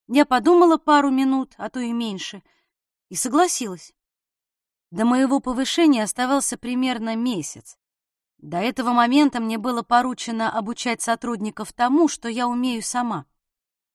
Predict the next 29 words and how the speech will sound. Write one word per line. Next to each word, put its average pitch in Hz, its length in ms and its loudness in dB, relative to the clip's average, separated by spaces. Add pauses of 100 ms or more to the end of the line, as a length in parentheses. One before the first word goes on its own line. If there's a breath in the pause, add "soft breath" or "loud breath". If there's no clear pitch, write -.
(100)
Наре 202 440 0 (400)
учила 359 340 2
меня 294 400 6
тому, 226 300 2
что 262 200 -4
должен 247 340 -2
уметь 247 260 -2
настоящий 214 640 -8
менеджер. 165 580 -8 (680)
Мы 285 180 6
вместе 285 360 6
посещали 254 600 -4
бизнес-тренинги 226 1120 -6
по - 140 -10
управлению 208 640 -4
персоналом, 208 800 -4 (360)
я 285 200 4
стала 320 280 2
больше 285 380 2
общаться 254 480 -6
с - 80 -12
людьми, 240 380 -4
которые 214 420 -4
были 226 280 -6
на 208 140 -6
несколько 214 540 -10
ступеней 220 640 -8
выше 190 380 -10
меня, 190 400 -4